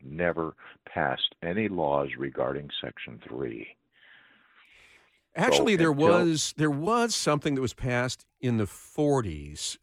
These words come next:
Speaker 2: um, re-, regarding insurrection, and I, I,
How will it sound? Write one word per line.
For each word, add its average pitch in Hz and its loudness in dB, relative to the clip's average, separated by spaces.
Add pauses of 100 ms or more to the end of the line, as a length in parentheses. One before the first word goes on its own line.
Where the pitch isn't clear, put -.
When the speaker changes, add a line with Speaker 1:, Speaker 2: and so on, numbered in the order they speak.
(120)
Speaker 2:
um, 95 0 (120)
re-, 110 -6
regarding 104 0
insurrection, 95 -2
and 98 -4
I, 101 -2
I, 107 -2